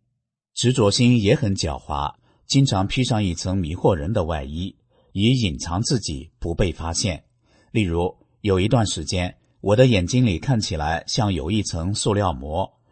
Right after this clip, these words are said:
我就不敢照镜子，怕看到它引起负面思维。其实这就是假象，它的目的是让我怕，产生负面思维与人心，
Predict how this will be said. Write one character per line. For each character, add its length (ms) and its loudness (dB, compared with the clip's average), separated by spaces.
我 140 0
就 160 4
不 120 2
敢 220 -4
照 220 -2
镜 240 0
子， 240 -8
怕 200 2
看 200 0
到 140 -2
它 460 -4
引 220 -2
起 240 -6
负 180 -8
面 180 -4
思 220 -6
维。 280 -8
其 180 -2
实 360 -4
这 180 4
就 180 2
是 160 -2
假 260 -6
象， 320 -2
它 140 0
的 140 2
目 180 4
的 200 -2
是 160 -4
让 180 2
我 160 -6
怕， 360 -6
产 240 -4
生 220 2
负 160 -2
面 180 -2
思 180 -4
维 220 -2
与 160 -6
人 260 -10
心， 320 -4